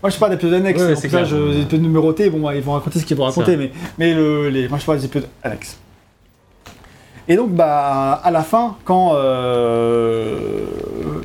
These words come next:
Speaker 1: quand Wesker, il va se combattre contre le, enfin, le méchant final, dans le combat final contre Umbrella et tout,
Speaker 2: Mhm.
Speaker 1: bah, c'est pareil, c'est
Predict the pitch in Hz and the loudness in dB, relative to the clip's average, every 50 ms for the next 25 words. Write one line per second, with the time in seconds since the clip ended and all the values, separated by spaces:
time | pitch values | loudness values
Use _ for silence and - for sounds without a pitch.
0 | - - - - - - - 143 139 139 131 127 127 131 131 127 123 123 127 156 | -12 -16 -20 -20 -20 -6 -4 -2 0 0 0 0 2 0 0 0 0 0 0 0
1 | 156 - 196 180 165 151 147 131 127 165 165 160 156 143 143 139 135 131 131 127 | 2 2 2 2 2 0 -2 -2 -2 -4 -2 -2 -2 -2 0 0 0 0 0 0
2 | 123 123 123 120 - - - 127 139 131 139 139 - - 165 165 165 156 143 135 | 0 -2 -4 -6 -8 -6 -4 -2 -2 -2 -2 -2 0 0 2 2 2 0 0 0
3 | 127 123 120 - 151 151 147 143 143 - - 156 151 147 147 135 - 139 131 123 | -2 -2 -2 0 0 0 0 0 -2 -2 -2 -2 0 0 -2 -4 -2 -2 -2 0
4 | 120 131 131 127 127 139 196 240 226 165 127 110 110 110 123 - - - 123 147 | 0 -2 -2 -2 -2 0 0 0 0 0 0 -2 -2 -4 -6 -8 -8 -6 -2 -2
5 | 156 165 175 190 208 196 151 - 135 | 0 2 2 2 2 0 0 -2 -6